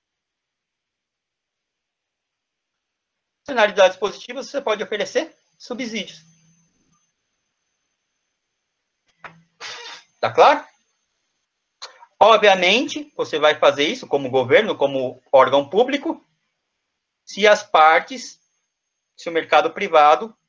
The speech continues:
não conseguir resolver o problema. Lembra que o teorema de Coase, ele diz que se as pessoas, se as partes puderem negociar sem nenhum custo de transação, certo? Sem custo algum, sem um cus-, custo de transação,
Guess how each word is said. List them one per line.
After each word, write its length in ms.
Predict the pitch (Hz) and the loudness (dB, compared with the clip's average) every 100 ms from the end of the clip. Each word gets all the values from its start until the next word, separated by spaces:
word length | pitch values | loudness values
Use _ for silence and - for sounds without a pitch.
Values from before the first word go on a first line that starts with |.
| _ _ _ - | _ _ _ -10
não 260 | 160 156 | -6 -4
conseguir 440 | 165 175 - 135 139 | -4 -6 -8 -10 -6
resolver 300 | 151 143 147 | -6 -4 -4
o 60 | |
problema. 480 | 143 165 147 101 95 _ - | 0 2 2 -2 -6 _ -8
Lembra 240 | 123 131 | -4 -4
que 60 | 131 | -6
o 80 | 120 | -4
teorema 480 | 127 123 117 117 | 0 2 2 0
de 100 | 123 | -2
Coase, 420 | 156 170 185 202 - _ _ - | -2 0 0 -2 -14 _ _ -10
ele 160 | 139 | -8
diz 240 | 139 135 120 | -8 -10 -10
que 120 | 120 | -4
se 120 | - | 2
as 160 | 196 208 | 2 2
pessoas, 580 | 208 180 - 151 226 | -4 -4 -2 0 0
se 100 | - | 0
as 120 | 202 208 | -2 0
partes 600 | 160 151 127 117 - _ _ _ | 2 2 0 -6 -20 _ _ _
puderem 480 | 175 135 143 196 226 | -10 0 4 4 2
negociar 760 | 202 180 185 - 143 123 101 - _ _ | -4 -4 -4 0 2 2 0 -8 _ _
sem 260 | _ 190 208 | _ -6 -4
nenhum 400 | 180 180 277 277 | -6 -8 -10 -10
custo 300 | 220 208 190 | -10 -10 -12
de 100 | 170 | -8
transação, 800 | 165 160 147 123 175 214 123 - _ _ _ _ _ _ _ | -6 -2 -2 0 2 2 0 -12 _ _ _ _ _ _ _
certo? 220 | - 202 | -2 -2
Sem 180 | 190 - | -4 -10
custo 240 | 240 - | -12 0
algum, 400 | 190 131 180 262 - _ _ | 2 2 0 -4 -8 _ _
sem 120 | - 165 | -6 -6
um 80 | 208 | -6
cus-, 240 | - - _ _ | -12 -18 _ _
custo 220 | - 165 143 | -10 -10 -8
de 60 | |
transação, 560 | 147 143 127 120 190 | -4 0 0 0 -2